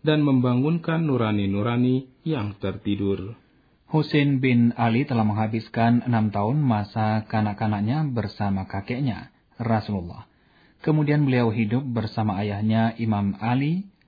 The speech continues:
Speaker 2: selama tiga puluh tahun. Setelah kesyahidan Imam Ali, Imam Hussein aktif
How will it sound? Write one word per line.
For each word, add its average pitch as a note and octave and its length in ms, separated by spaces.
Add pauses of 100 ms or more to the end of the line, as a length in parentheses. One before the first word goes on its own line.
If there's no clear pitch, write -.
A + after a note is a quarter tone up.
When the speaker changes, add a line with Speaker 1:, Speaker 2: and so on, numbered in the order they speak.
(140)
Speaker 2:
selama A2 600
tiga C3 320
puluh G2 260
tahun. F2+ 460 (560)
Setelah D#3+ 500
kesyahidan A#2+ 560
Imam A2 240
Ali, C3 480
Imam A2 380
Hussein B2+ 580
aktif A#2 480